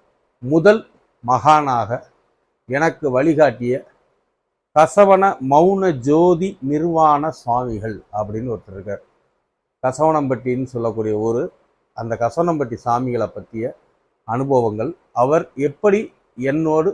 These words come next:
மானசீகமான ஒரு தொடர்புல என்னை எப்படி வழி நடத்தினார் என்பதை இந்த பதிவுல நம்ம முழு வீடியோவா நமது YouTube சேனல்ல போட்டிருக்கோம், போய் பாருங்க. கண்டிப்பா இந்த மாதிரி மகான்களை பற்றி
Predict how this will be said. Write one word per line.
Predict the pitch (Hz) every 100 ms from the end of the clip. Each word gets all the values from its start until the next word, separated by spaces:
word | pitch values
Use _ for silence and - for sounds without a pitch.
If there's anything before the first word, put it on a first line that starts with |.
| 131
மானசீகமான | 135 165 180 - 156 139 135 139 147 131
ஒரு | 110 123
தொடர்புல | 120 123 117 139 - 120
என்னை | 127 120
எப்படி | 117 165 156
வழி | 120 139 139
நடத்தினார் | 123 - 110 107 95
என்பதை | 104 98 98 139 _ _ _ _ _ -
இந்த | 113 110 139 - _ _ _ _ _
பதிவுல | 127 131 120 117
நம்ம | 101 98 165 - _ _ _
முழு | 120 135 175 143
வீடியோவா | 135 131 120 107 147 -
நமது | 117 117 120
YouTube | 127 123 110
சேனல்ல | - 101 95 120 -
போட்டிருக்கோம், | 92 92 87 - _ _ _ _ _ _
போய் | 143 151 127
பாருங்க. | 127 135 120 135 -
கண்டிப்பா | 160 196 202 - 214 - 139
இந்த | 151 160 151
மாதிரி | 170 170 135
மகான்களை | 123 175 180 156 127 -
பற்றி | 110 -